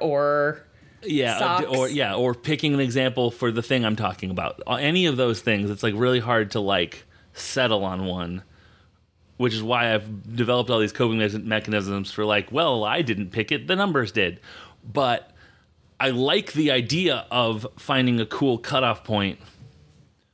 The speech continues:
Speaker 2: but I'm worried that either I'll be like, "Is it n-," 'cause, like, oh man, I feel like I've talked about this with someone on this show before, but highlighting stuff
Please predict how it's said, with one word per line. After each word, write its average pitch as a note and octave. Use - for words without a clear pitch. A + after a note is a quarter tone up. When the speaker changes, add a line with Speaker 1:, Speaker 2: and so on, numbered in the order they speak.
Speaker 2:
but B2
I'm A#2+
worried C#3
that B2
either C3
I'll A#2
be A#2+
like, A2+
"Is B2
it B2
n-," A#2+
'cause, E3+
like, E3+
oh C3
man, C#3+
I C3+
feel C#3
like A2+
I've A#2
talked A#2+
about A2
this G#2+
with A2+
someone A2
on A2
this G#2
show G2+
before, F#2+
but F#2
highlighting D#3
stuff -